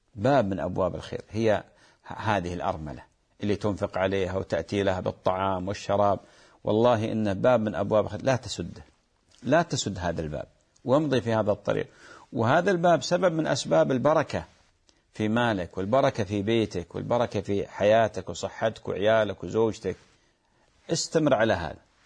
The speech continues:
الوالدة حاول تقنعها، إذا ما اقتنعت الوالدة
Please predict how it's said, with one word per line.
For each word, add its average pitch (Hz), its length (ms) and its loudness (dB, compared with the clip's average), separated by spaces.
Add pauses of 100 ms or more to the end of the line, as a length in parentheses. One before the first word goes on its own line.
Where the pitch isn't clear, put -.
الوالدة 135 400 2
حاول 131 280 2
تقنعها، 87 480 -10 (460)
إذا 113 180 0
ما 147 100 2
اقتنعت 127 540 -2
الوالدة 101 540 0